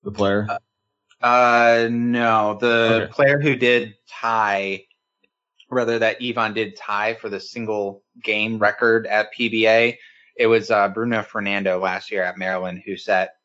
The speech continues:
Speaker 2: uh, the record initially with nineteen boards that Yvonne tied on Sunday.
Speaker 1: Okay. So, so, um, as far as tying Nebraska,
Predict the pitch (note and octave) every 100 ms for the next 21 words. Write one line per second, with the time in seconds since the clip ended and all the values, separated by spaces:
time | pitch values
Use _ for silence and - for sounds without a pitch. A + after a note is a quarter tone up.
0 | _ _ F#2+ F2+ F#2 F#2+ F#2+ G2 F#2+ F#2
1 | F#2+ F#2+ - G2 F#2 G2 F#2+ G2 G2+ F#2
2 | F2 F#2 F#2 F#2 - - F#2 F2+ F#2 G#2+
3 | G2 F#2+ F#2 F2+ - G2+ F#2 F#2 F2+ F2
4 | G2 F#2 F#2+ - _ _ _ _ _ _
5 | _ _ - B2+ G#2+ F#2+ - _ - B2+
6 | A2+ - - C#3 C3+ B2 - B2 A#2 A2+
7 | G#2+ G#2 F#2 _ - A#2 D#3 D3 B2+ A#2+
8 | A#2+ - C3+ B2 A2 G2+ G#2+ A2+ A2+ -
9 | F2+ D#2